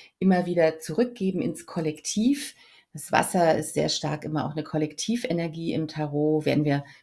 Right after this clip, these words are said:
bei der nächsten Karte auch noch besprechen. Und einen Teil davon, den gießen wir aber auf trockenes Land, also wir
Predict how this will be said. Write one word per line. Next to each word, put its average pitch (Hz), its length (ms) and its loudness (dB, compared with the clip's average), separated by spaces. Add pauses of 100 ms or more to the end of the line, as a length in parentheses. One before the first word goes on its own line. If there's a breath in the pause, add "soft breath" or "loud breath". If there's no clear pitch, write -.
bei 135 60 -4
der 143 120 2
nächsten 160 340 2
Karte 151 340 -2
auch 151 60 0
noch 147 180 -2
besprechen. 147 720 -4 (520 loud breath)
Und 156 400 6 (300 soft breath)
einen 185 280 6
Teil 160 280 2
davon, 156 400 4
den 151 160 2
gießen 156 340 -4
wir - 140 0
aber 151 260 2
auf 135 240 0
trockenes 156 640 -2
Land, 151 440 0
also 139 240 -2
wir 135 200 0